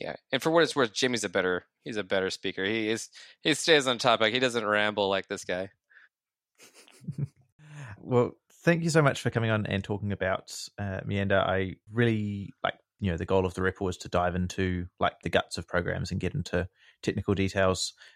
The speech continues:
Speaker 2: So, you know, I feel like we've definitely done that here. This has been a very deep dive. So thanks for your time, and thanks for your work on all the things you've done.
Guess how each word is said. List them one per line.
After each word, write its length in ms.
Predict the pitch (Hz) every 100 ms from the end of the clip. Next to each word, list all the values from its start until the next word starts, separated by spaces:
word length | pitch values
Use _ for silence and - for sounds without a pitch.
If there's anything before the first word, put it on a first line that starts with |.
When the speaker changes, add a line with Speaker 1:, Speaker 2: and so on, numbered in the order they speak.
| -
Speaker 2:
So, 360 | - 104 90 -
you 100 | 92
know, 40 |
I 60 | 87
feel 160 | - 95
like 160 | 92 -
we've 180 | 98 - _ _
definitely 240 | 101 -
done 140 | 87 90
that 160 | 87 -
here. 200 | - - -
This 160 | 98
has 60 | -
been 260 | 95 92 92 - _ -
a 40 | 95
very 340 | 101 101 92
deep 200 | 92 -
dive. 320 | 90 85 87
So 240 | - 95 101 - - - _
thanks 140 | 147
for 60 | -
your 60 | 107
time, 360 | 98 98 95 -
and 220 | 98 92
thanks 220 | 92 -
for 100 | -
your 100 | 98
work 240 | 120 156 -
on 240 | 92 98 185
all 160 | 104
the 80 | 95
things 220 | 101 98
you've 100 | 92
done. 220 | 92 87